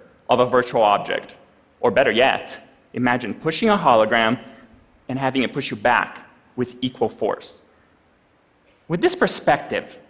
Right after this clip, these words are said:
we are able to collapse reality into a simple matrix. Now, here's a secret.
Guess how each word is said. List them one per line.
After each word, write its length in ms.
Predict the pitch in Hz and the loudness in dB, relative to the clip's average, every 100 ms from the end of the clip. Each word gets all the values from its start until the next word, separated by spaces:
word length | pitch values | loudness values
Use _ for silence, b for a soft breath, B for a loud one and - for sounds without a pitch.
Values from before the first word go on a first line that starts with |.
| _ _ _ _ _ | _ _ _ _ _
we 120 | 131 | 2
are 60 | 143 | 4
able 220 | 147 139 | 4 2
to 120 | 135 | -2
collapse 540 | 135 127 123 143 175 - | -6 0 2 2 0 -2
reality 680 | 185 135 110 107 107 110 - - _ _ _ _ _ _ | 2 4 4 2 -2 -6 -12 -20 _ _ _ _ _ _
into 260 | 135 127 135 | -8 -6 -4
a 100 | 117 | -4
simple 800 | 113 - - 135 127 110 87 - - - | -6 -10 0 2 2 0 -2 -4 -16 -12
matrix. 680 | 110 104 101 - - - - b b b b | -4 -2 -2 -6 -12 -12 -20 b b b b
Now, 100 | 123 | -4
here's 220 | 151 190 | 2 0
a 40 | 170 | 2
secret. 460 | - 139 - - | -2 -2 -4 -8